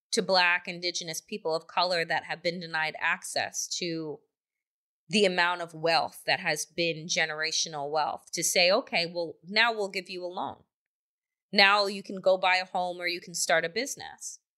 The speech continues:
Because they still don't have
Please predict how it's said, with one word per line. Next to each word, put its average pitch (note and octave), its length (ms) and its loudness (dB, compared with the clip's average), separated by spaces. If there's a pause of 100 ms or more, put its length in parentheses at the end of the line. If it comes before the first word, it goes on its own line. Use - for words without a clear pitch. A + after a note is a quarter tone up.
(800)
Because A#3+ 260 4
they G3+ 100 2
still G3+ 680 2 (520)
don't G3 280 6
have E3+ 560 2